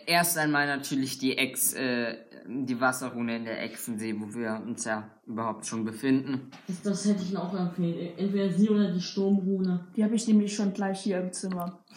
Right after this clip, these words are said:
Speaker 1: Die Sturmrune dann vermutlich direkt nach ihr.
Speaker 2: Ja.
Speaker 3: Ich habe sie in der alten Socke von meinem Vater aufbewahrt. Das ist Prüfung genug, um sie zu kriegen.
Speaker 2: Diese, diese,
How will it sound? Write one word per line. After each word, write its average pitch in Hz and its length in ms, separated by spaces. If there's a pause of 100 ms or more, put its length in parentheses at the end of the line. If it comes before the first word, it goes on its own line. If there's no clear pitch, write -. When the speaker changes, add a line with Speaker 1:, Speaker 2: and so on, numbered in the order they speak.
(140)
Speaker 1:
Die 135 80
Sturmrune 156 800
dann 127 200
vermutlich 123 560
direkt 110 360
nach 104 300
ihr. 110 160 (600)
Speaker 2:
Ja. 180 380
Speaker 3:
Ich 196 180
habe 202 140
sie 196 140
in 190 120
der 185 200
alten 185 320
Socke 190 280
von 185 220
meinem 180 200
Vater 190 440
aufbewahrt. 175 580 (360)
Das 185 180
ist 190 180
Prüfung 190 380
genug, 185 320
um 175 160
sie 180 160
zu 175 160
kriegen. 175 460 (320)
Speaker 2:
Diese, 196 400 (100)
diese, - 220